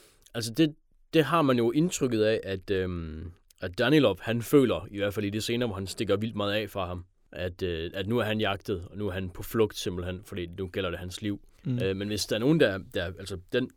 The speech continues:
Speaker 1: den, der udfører de mest monstrøse handlinger, det er jo så faktisk Danilov, der gør det.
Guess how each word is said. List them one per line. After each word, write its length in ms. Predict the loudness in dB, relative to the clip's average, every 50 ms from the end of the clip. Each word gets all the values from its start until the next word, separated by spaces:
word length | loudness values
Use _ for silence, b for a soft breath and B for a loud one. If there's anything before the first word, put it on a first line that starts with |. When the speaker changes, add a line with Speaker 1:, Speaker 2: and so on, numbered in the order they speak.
| 0
Speaker 1:
den, 140 | 2 2 2
der 60 | 2
udfører 340 | 0 0 -2 -2 0 -2 0
de 80 | 0 2
mest 420 | 2 2 2 2 -2 -6 -10 -6
monstrøse 640 | -4 -4 -4 -4 -2 2 4 4 4 4 2 -4 -4
handlinger, 480 | -2 -2 0 2 2 2 2 0 -2 -4 -10 -18 -20 -20 _ _ _ _ 2
det 60 | 4
er 40 | 4
jo 140 | 4 2 2
så 120 | -2 -6
faktisk 480 | -4 -2 -4 -4 -4 -6 -10 -8 -6 -4
Danilov, 340 | -2 -2 -2 -2 -4 -4 -6
der 80 | -8 -8
gør 160 | -6 -4 -2
det. 160 | -2 -4 -6